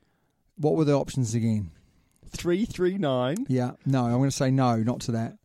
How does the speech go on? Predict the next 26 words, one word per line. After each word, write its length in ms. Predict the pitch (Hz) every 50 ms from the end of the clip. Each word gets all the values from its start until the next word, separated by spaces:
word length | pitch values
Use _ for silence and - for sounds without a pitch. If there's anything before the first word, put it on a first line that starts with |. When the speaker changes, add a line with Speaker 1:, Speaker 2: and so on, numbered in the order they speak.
| -
Speaker 2:
Okay. 240 | 110 - - 90 - - _ _ _ _ -
Three 300 | - - - 170 180 185
hundred. 500 | 165 156 156 147 143 131 151 180 - - - _ _ _ _ _ _ _ _ _ _ _ _ _ -
Speaker 1:
Maybe. 500 | 127 127 127 120 104 120 117 120 123 127 - _ _ _ _ _ _ _ _ _ _ _ _ -
Speaker 2:
Three 400 | - - - - 151 160 165 175
four 380 | 180 - - - 165 151 165 175
five. 600 | - - 147 143 139 135 151 175 220 - - - _ _ _
Speaker 1:
Yeah. 280 | - 120 117 117 120 - - _ _ _ _ _ _ _ _ _ _ _ _ _ _
Speaker 2:
Or 180 | - 120 117 117
three 340 | - - - - 147 139 131
two 240 | - - 151 135 123
seven. 520 | - - - 127 113 98 95 90 98 - - _ _ _ _ _ _ _ _ _ _ _ _ _ _ _ _ - - -
Speaker 1:
Three 300 | - - 104 147 180 170
hundred 500 | 131 98 98 131 151 170 165 135 104 -
just 260 | - 113 98 - 120
sounds 440 | - - - 135 127 123 117 110 -
too 360 | - - - 135 127 123 113 104
rounded, 720 | 107 110 120 123 127 135 151 160 160 143 127 127 117 101 -
doesn't 380 | 139 135 156 156 147 156 147
it? 240 | 131 117 107 104 104
Speaker 2:
Too 200 | - - 156 165
good 220 | 143 165 170 - -
to 100 | - -
be 120 | 143 160
true, 320 | 180 180 - 175 180 190 214
maybe? 380 | 226 233 240 262 285 269 302